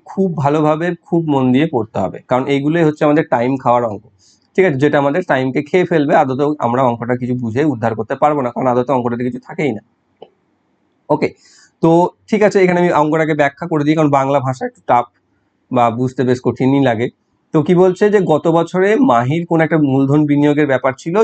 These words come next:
যেখানে সে পঁচাত্তর হাজার টাকা বিনিয়োগ করেছিল। ওকে, এবং কিন্তু সেখান থেকে যে চা-, গ্রাহক যারা রয়েছে, কনজিউমার, ধরো মাহির একটা ব্যাংক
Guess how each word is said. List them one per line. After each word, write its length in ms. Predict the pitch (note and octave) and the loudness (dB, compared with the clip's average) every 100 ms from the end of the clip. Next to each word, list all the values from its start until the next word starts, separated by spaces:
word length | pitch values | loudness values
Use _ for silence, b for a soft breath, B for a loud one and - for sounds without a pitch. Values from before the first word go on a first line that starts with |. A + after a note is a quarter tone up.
| A3 | 2
যেখানে 240 | C3+ C3 C#3 | 0 0 0
সে 60 | F3+ - | -4 -2
পঁচাত্তর 400 | C3 D3 - D3 | -2 -2 -2 -2
হাজার 160 | C#3+ C3+ | -2 -2
টাকা 120 | D3+ F3 | -2 0
বিনিয়োগ 240 | F3+ D#3+ A#2+ G#2+ | 2 2 0 -4
করেছিল। 280 | F2+ - _ _ _ _ _ - | -6 -10 _ _ _ _ _ -4
ওকে, 240 | A#2+ F3 - b b _ | -2 -2 -4 b b _
এবং 200 | C#3+ D3 D3+ - - | 0 2 0 -6 0
কিন্তু 360 | F3+ G3+ F#3+ D#3 E3 | 2 2 2 2 2
সেখান 280 | C#3+ C3 E3 E3+ | 0 0 0 -2
থেকে 180 | E3+ F3+ F3 | 0 2 2
যে 80 | F3 F3 | 2 0
চা-, 220 | B2+ G#2 G#2+ | 0 0 -2
গ্রাহক 320 | A#2 G#2 F3 D3+ | -2 -2 -2 0
যারা 160 | D3 C3 G#2+ | 0 0 0
রয়েছে, 240 | G#2+ G#2 F3 F3 | -2 -2 -4 0
কনজিউমার, 420 | C3 A2+ C3 G3 | 0 0 0 0
ধরো 120 | F#3+ F#3+ D3 | 2 0 0
মাহির 220 | C3 C#3 C3 | 0 0 0
একটা 140 | D3+ A#2+ | -2 -2
ব্যাংক 220 | G#2+ A2+ | 0 0